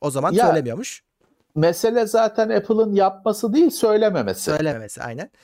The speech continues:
Speaker 1: E,
Speaker 2: Çünkü
Speaker 1: o
Speaker 2: Apple'ın bir açıklama, sözünü kestim, unutma söyleyeceğini. Apple'ın kendince bir teknik açıklaması var. Diyor ki pil, eski telefonda pil aşınıyor.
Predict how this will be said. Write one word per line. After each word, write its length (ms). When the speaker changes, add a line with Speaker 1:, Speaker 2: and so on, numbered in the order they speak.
Speaker 1:
E, 100
Speaker 2:
Çünkü 340
Speaker 1:
o 40
Speaker 2:
Apple'ın 520
bir 220
açıklama, 600
sözünü 380
kestim, 360
unutma 340
söyleyeceğini. 420
Apple'ın 520
kendince 600
bir 100
teknik 340
açıklaması 680
var. 240
Diyor 180
ki 180
pil, 240
eski 360
telefonda 580
pil 300
aşınıyor. 560